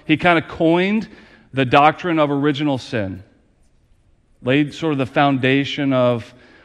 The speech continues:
what would become the Reformation. Augustine was converted in three eighty-six when he heard little children singing out, "Tolle lege, tolle lege,"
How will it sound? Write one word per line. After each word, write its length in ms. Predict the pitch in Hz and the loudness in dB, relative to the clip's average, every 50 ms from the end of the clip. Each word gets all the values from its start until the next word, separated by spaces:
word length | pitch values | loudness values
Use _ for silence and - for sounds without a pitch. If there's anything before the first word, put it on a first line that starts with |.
| _ _ - | _ _ -2
what 180 | 123 135 127 | 0 0 0
would 140 | 131 135 123 | 0 0 -2
become 420 | 123 135 - - 143 139 139 135 | -2 -2 -2 0 0 0 2 0
the 80 | 127 127 | 0 0
Reformation. 800 | 123 131 131 - - 131 120 120 117 113 - - 104 107 - - - _ _ _ _ _ _ _ _ _ _ _ _ _ _ _ _ _ _ _ _ _ _ _ _ _ _ _ _ _ _ _ _ _ _ _ _ _ - | 0 0 0 0 -2 -4 -2 -2 -2 -4 -6 -8 -12 -16 -18 -20 -20 _ _ _ _ _ _ _ _ _ _ _ _ _ _ _ _ _ _ _ _ _ _ _ _ _ _ _ _ _ _ _ _ _ _ _ _ _ 2
Augustine 580 | - 156 170 175 175 165 - 190 185 180 175 | 4 4 4 4 2 0 0 0 0 2 4
was 200 | 165 165 160 - | 4 4 4 2
converted 720 | - - - 175 160 151 127 147 165 175 180 175 180 180 160 | 0 -4 -2 0 0 0 2 2 2 4 4 4 2 2 2
in 140 | 156 147 147 | 0 0 -2
three 260 | - 156 165 170 170 | -2 -2 -2 0 2
eighty-six 880 | 165 160 156 156 147 - - - 185 185 190 - - - - - - _ _ _ _ _ _ _ _ _ _ _ _ _ _ _ _ | 2 2 2 2 0 0 -2 -4 -4 -4 -6 -8 -12 -16 -16 -18 -20 _ _ _ _ _ _ _ _ _ _ _ _ _ _ _ _
when 180 | - 139 151 151 | -2 -2 0 0
he 240 | 131 170 180 180 | 0 0 0 0
heard 640 | 165 123 117 135 185 202 208 165 147 139 143 147 160 - - _ _ - | -2 -2 -4 -4 -2 -2 -2 -2 -2 -2 -4 -4 -6 -10 -20 _ _ -10
little 280 | - 147 180 190 190 156 | -6 -4 -2 -2 -2 -4
children 520 | - - - 214 214 185 139 139 135 127 | -4 -4 -2 -2 0 0 -2 -2 -2 -4
singing 520 | 123 - - 185 180 175 175 165 156 156 | -4 -6 -6 -6 -4 -2 -2 0 0 0
out, 280 | 160 160 151 135 120 - - - - _ _ _ _ _ _ _ _ _ | 0 2 2 0 0 -2 -6 -16 -20 _ _ _ _ _ _ _ _ _
"Tolle 400 | - - - 220 226 220 220 208 196 | -6 0 2 2 4 4 2 2 4
lege, 600 | 185 185 185 185 180 147 139 120 107 95 - - - - _ _ _ _ _ _ _ _ _ | 6 8 8 8 8 6 2 0 0 -2 -6 -10 -18 -20 _ _ _ _ _ _ _ _ _
tolle 380 | - - - 233 226 220 214 202 | -6 0 2 2 4 4 4 4
lege," 580 | 190 180 180 185 175 135 135 123 107 98 104 104 | 4 6 6 6 6 4 2 0 0 -2 -6 -10